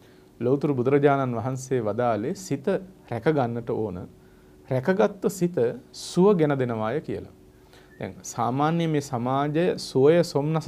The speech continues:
තමයි හොයන්නේ, සතුට සැනසෙල්ල තමයි හොයන්නේ. හැබැයි නියම විදිහටද ඔවුන් සතුට හොයන්නේ කියලා ගැටලුවක් තියෙනවා.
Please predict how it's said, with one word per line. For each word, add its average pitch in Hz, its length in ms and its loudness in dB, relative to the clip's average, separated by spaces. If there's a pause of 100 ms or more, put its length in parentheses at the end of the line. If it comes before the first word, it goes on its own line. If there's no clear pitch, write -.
තමයි 151 280 -2
හොයන්නේ, 123 440 0
සතුට 135 420 -4 (100)
සැනසෙල්ල 151 600 -2
තමයි 135 260 -4
හොයන්නේ. 123 460 -4 (440)
හැබැයි 165 300 4
නියම 143 440 2 (120)
විදිහටද 170 560 4 (680)
ඔවුන් 165 260 6
සතුට 147 360 -2
හොයන්නේ 156 480 2
කියලා 156 260 0
ගැටලුවක් 127 460 0
තියෙනවා. 95 300 -10